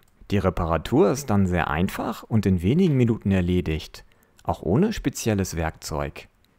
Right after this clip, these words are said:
Den Spannstift setzen wir ein und schlagen ihn dann fest. Dafür gibt es im Prinzip auch besonderes Werkzeug, nämlich einen sogenannten Spannstiftdurchschlag oder einen Splinttreiber.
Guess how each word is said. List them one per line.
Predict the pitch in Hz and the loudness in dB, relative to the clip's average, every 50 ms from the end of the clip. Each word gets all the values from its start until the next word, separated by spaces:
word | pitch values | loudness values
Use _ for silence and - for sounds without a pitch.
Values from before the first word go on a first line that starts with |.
| - - | -10 -8
Den | 87 78 76 | -6 -6 -6
Spannstift | - - - 73 76 95 - - - 220 208 - - | -8 -4 -2 0 0 0 -2 -2 -2 -4 -4 -4 -4
setzen | - - 98 - - - 90 82 | -4 -4 -2 -2 -4 -4 -2 -2
wir | - - - | -4 -4 -4
ein | 160 - 95 113 160 196 214 - _ | -2 0 0 0 0 -2 -4 -8 _
und | _ - 190 - | _ -6 -6 -4
schlagen | - 202 196 190 196 101 | -2 -2 0 0 2 2
ihn | 92 - 180 | 2 2 0
dann | 90 85 80 78 | 0 -2 -2 -4
fest. | - - 80 71 69 - - - - - - _ _ - _ - | -6 -6 -6 -6 -6 -8 -14 -16 -20 -20 -20 _ _ -20 _ -6
Dafür | - - 80 185 - 196 202 | -4 -2 -2 0 -2 -4 -2
gibt | - - - - | -2 -2 -2 -2
es | - - - | -4 -2 -2
im | 98 90 | -2 -4
Prinzip | - - - 87 - - - 143 - 302 | -4 -6 -8 -8 -6 -6 -6 -4 -4 -2
auch | 262 226 175 | -4 -4 -4
besonderes | - - 120 110 113 104 101 98 95 87 92 87 - - | -2 -4 -4 0 0 2 2 2 2 0 -2 -4 -4 -4
Werkzeug, | 85 85 78 - - - - 82 73 73 - - - - _ _ _ _ _ - - | -4 -4 -4 -6 -10 -10 -6 -4 -4 -4 -6 -10 -16 -20 _ _ _ _ _ -10 -4
nämlich | 90 87 87 90 87 90 - | -2 2 2 2 2 0 -2
einen | - 85 85 85 | -2 -2 -2 -2
sogenannten | - 101 113 120 135 123 117 110 104 - 110 - | 0 -2 0 0 0 0 0 0 -2 -4 -6 -8
Spannstiftdurchschlag | - - - 85 85 92 95 - - - 104 95 - - - 98 98 98 98 - - - 85 78 76 76 - - - - - _ _ _ _ _ _ _ | -6 -4 -4 -2 -2 -2 -2 -4 -4 -4 -4 -6 -6 -6 -2 -2 0 0 -2 -4 -6 -4 -4 -2 -2 -2 -4 -8 -14 -20 -20 _ _ _ _ _ _ _
oder | - 90 82 - | -6 -4 -2 0
einen | 76 80 82 - | 0 0 -2 -4
Splinttreiber. | - - - 98 90 90 90 - - - - 73 71 - - - - - - | -6 -2 0 0 0 0 -2 -6 -10 -8 -8 -6 -6 -4 -4 -4 -6 -6 -10